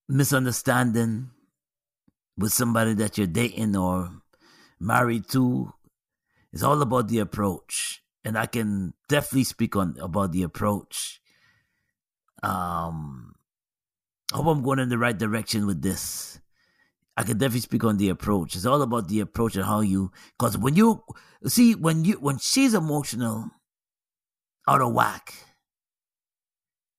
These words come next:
you should not be, a man should not be emotionally out of whack too. It shouldn't be like a hurricane hitting a volcano.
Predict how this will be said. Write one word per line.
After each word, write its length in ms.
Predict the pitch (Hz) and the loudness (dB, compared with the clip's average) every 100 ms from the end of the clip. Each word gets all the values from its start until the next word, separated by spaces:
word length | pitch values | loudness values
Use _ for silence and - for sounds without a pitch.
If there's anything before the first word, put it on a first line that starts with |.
| _ _ _ _ _ _ _ _ _ _ _ _ _ _ | _ _ _ _ _ _ _ _ _ _ _ _ _ _
you 140 | 135 190 | 4 4
should 180 | - 156 | 4 2
not 320 | 170 120 87 | 0 0 -4
be, 180 | 120 - | -8 -4
a 100 | 127 | -2
man 280 | 143 170 156 | 2 2 0
should 160 | 160 | -2
not 160 | 151 135 | 0 0
be 160 | 135 - _ _ _ _ _ - | 0 -2 _ _ _ _ _ -2
emotionally 640 | 160 147 156 - 135 131 - | -2 0 -2 -2 -2 -2 0
out 140 | 113 | -2
of 80 | 104 | 0
whack 340 | 101 - - | -2 -4 -10
too. 220 | - 82 - - _ _ _ _ _ _ _ _ _ _ _ _ _ _ _ _ _ _ _ _ _ _ _ | -10 -10 -10 -20 _ _ _ _ _ _ _ _ _ _ _ _ _ _ _ _ _ _ _ _ _ _ _
It 80 | - | -4
shouldn't 280 | - 190 190 | 0 2 2
be 140 | 180 | 2
like 240 | 156 139 135 | 2 0 0
a 280 | 123 107 - _ _ _ _ _ _ _ _ | -2 -2 -8 _ _ _ _ _ _ _ _
hurricane 640 | - 151 143 - 160 135 104 | 2 4 4 2 0 0 0
hitting 260 | 143 143 | 0 2
a 40 | 131 | 0
volcano. 760 | 110 110 - 120 90 78 - | 0 0 0 2 2 -2 -8